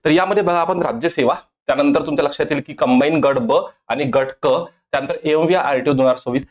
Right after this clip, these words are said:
या सर्व एक्झामच्या पूर्व आणि मुख्य परीक्षेचा वेळापत्रक आपण समजून घेणार आहे. सुरुवातीला आपण one by one जाऊ.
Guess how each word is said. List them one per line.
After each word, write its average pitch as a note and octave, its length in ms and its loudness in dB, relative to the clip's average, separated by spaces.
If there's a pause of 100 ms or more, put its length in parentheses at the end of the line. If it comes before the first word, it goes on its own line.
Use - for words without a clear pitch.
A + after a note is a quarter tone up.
(120)
या E3+ 80 2
सर्व F#3+ 300 0
एक्झामच्या C#3+ 520 -2
पूर्व F3+ 240 2
आणि E3+ 180 2
मुख्य D#3 240 0
परीक्षेचा B2+ 360 0 (260)
वेळापत्रक D#3+ 540 0
आपण C3 140 -4
समजून A#2 260 2
घेणार F2+ 180 2
आहे. F#2 100 0 (220)
सुरुवातीला F3+ 480 2
आपण F3 180 -2
one C#3+ 240 2
by D3+ 60 2
one D3+ 160 2
जाऊ. D#3+ 120 2